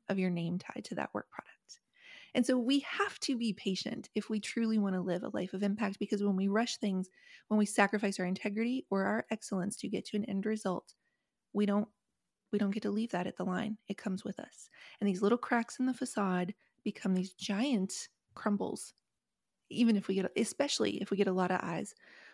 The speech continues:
on the things we've done. That's like a giant magnifying glass. And so I would rather, not that, like, this is, these are the only two choices, but if I have to take my time getting a lot of readers on books,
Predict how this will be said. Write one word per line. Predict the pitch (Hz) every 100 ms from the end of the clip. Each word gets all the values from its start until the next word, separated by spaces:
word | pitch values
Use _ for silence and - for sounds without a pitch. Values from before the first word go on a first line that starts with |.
| -
on | 214
the | 208
things | 196 185
we've | 185
done. | 170
That's | 185 -
like | 208
a |
giant | 180 - 202 226 -
magnifying | 170 165 175 - - -
glass. | - - - - - - -
And | 240
so | 220
I | - - 508
would | 254
rather, | 226 196
not | 202 302
that, | 359 330
like, | 277
this | 269 240
is, | 247
these | 233 220
are |
the | 233
only | 233 240
two | 226
choices, | - 196 208 196
but | -
if | 214
I | 247
have | 294
to |
take | 233 220 220
my | 220
time | 214 208 180 185 180 _ _ _ _ _ _ _ _ _ _ _ -
getting | 226 220
a | 208
lot | 175 180
of | 190
readers | 175 - 196
on | 196 180
books, | - - -